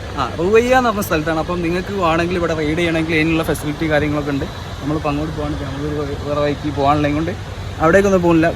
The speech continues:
വേണമെങ്കിൽ ഇവിടെ വന്ന് ഇങ്ങനെ റൈഡ് ചെയ്യുകയും കാര്യങ്ങളൊക്കെ ചെയ്യാം. അതിനൊക്കെയുള്ള സൗകര്യങ്ങളുണ്ട്. പിന്നെ കൂടുതലായിട്ട് അവൾ സെയിൽ പർപ്പസ് ആണ് നോക്കുന്നത്. പിന്നെ,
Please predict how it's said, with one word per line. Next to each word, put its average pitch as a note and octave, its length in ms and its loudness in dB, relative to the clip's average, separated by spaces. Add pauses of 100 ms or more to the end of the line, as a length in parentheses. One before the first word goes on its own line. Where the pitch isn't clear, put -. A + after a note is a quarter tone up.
(100)
വേണമെങ്കിൽ E3 280 2
ഇവിടെ D#3+ 200 2
വന്ന് D#3+ 200 2
ഇങ്ങനെ D#3+ 140 4
റൈഡ് C#3+ 240 0
ചെയ്യുകയും D#3 260 2
കാര്യങ്ങളൊക്കെ C#3+ 360 -2
ചെയ്യാം. C#3+ 320 -4 (140)
അതിനൊക്കെയുള്ള C#3+ 480 -4 (100)
സൗകര്യങ്ങളുണ്ട്. C3+ 560 -6
പിന്നെ C3 200 -6
കൂടുതലായിട്ട് D#3+ 540 -6
അവൾ E3 220 -2 (420)
സെയിൽ D#3+ 220 4
പർപ്പസ് G3 400 0
ആണ് F3+ 220 2
നോക്കുന്നത്. D3 340 -2
പിന്നെ, C#3+ 300 -2